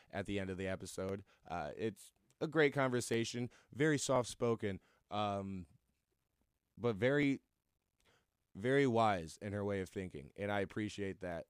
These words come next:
especially coming from someone, w-, we're in our mid-twenties. It's not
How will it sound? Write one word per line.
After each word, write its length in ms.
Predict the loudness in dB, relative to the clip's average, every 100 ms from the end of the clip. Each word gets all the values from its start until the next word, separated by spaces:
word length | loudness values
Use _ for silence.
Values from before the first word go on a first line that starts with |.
| -12
especially 380 | -6 -6 -4
coming 300 | -6 -6 -6
from 180 | -6 -8
someone, 380 | -4 -4 -4 -6 -10 _ _ _ _
w-, 180 | -4 -2
we're 240 | 2 4
in 120 | 4
our 100 | 2
mid-twenties. 640 | 0 -4 -6 -8 -8 -8 -6
It's 220 | -6 -4
not 240 | -4 -4